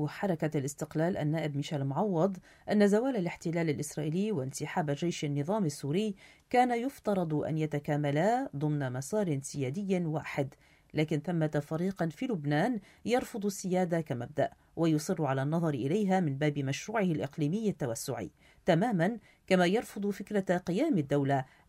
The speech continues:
التي تتحمل مسؤولياتها السيادية والدفاعية،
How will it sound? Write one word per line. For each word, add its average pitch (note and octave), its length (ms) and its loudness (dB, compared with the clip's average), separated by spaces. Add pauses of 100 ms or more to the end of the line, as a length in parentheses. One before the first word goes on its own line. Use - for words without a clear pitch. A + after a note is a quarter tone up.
التي F3 300 2
تتحمل E3 640 0
مسؤولياتها E3 680 0
السيادية D3 540 -2
والدفاعية، C#3 760 0